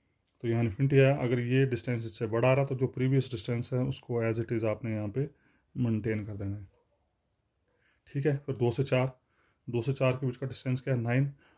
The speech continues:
Already का वो डिस्टेंस कितना था, सात यूनिट, तो दो से चार तक कितना, दो तक already का वो डिस्टेंस सात यूनिट है, तो दो से चार कितना, नाइन।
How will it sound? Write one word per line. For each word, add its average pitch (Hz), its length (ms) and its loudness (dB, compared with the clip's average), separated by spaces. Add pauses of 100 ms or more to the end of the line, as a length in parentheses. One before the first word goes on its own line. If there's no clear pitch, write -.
Already 131 380 6
का 143 60 2
वो 135 80 4
डिस्टेंस 135 340 0
कितना 135 240 -2
था, 143 140 -2
सात 123 300 -2
यूनिट, 139 260 2
तो - 380 -8
दो 120 180 2
से 135 180 -2
चार 123 260 0
तक 135 140 -2
कितना, 135 320 -2
दो 120 180 0
तक 127 160 -2
already 123 280 2
का 131 80 -2
वो 120 60 -4
डिस्टेंस 120 340 -2
सात 120 180 -2
यूनिट 139 220 4
है, 139 180 4
तो 131 160 -10
दो 120 140 0
से 127 120 -4
चार 120 160 -2
कितना, 113 260 -6
नाइन। 120 300 4